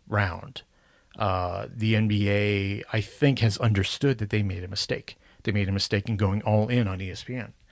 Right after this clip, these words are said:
More than anything like that, though, is that the N B A's coverage really diminished and really got worse over the years as E S P N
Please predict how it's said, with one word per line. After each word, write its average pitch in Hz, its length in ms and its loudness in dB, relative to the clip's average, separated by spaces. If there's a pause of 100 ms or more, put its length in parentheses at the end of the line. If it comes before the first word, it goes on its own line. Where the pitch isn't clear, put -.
(720)
More 220 200 10
than 151 140 6
anything 117 380 4
like 90 180 -4
that, 160 240 2
though, 107 280 2
is 123 180 -2
that 135 160 -2
the 151 120 0
N 190 80 2
B 165 140 2
A's 127 320 0
coverage 110 680 0 (160)
really 135 540 -2
diminished 104 480 -4
and 101 260 -4
really 156 200 -4
got 98 300 -8
worse 113 520 -2 (540)
over 185 300 12
the 104 120 4
years 101 640 -6
as 113 300 2
E 143 160 2
S 131 140 0
P 117 200 0
N 113 360 0